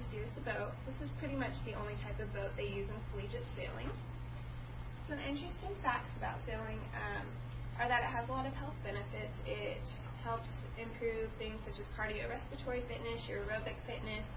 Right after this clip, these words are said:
It helps reduce the risk of hypertension and heart disease. So it's something that can be really healthy for you now and in the long run. Okay, so if you're interested in getting involved in sailing, some ideas are to call, um,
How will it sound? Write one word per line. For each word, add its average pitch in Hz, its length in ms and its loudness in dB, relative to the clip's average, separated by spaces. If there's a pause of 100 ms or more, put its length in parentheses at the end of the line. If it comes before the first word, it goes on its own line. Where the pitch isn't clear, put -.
(480)
It 170 160 0
helps - 240 0
reduce 226 300 0 (100)
the - 20 0
risk 208 220 0
of 208 80 -2
hypertension 226 640 -2
and 208 160 0
heart 254 240 0
disease. 233 480 -4
So 196 80 -2 (560)
it's - 160 -4
something 277 320 2
that 254 80 2
can 254 160 -2
be 233 80 2
really 240 240 4
healthy 240 320 -2
for 233 80 -2
you 220 160 -2
now 214 240 2 (160)
and 208 160 -2
in 208 160 0
the - 80 -2
long - 160 -2
run. - 300 -6 (2000)
Okay, 240 240 4
so 269 80 4
if 277 80 2
you're 277 160 0
interested 311 400 0
in 302 80 2
getting 277 240 2
involved 233 400 2
in 202 160 2
sailing, 214 400 0
some 254 80 0
ideas 220 400 0 (160)
are 202 240 2 (600)
to 262 120 -2
call, 226 400 2
um, 208 240 4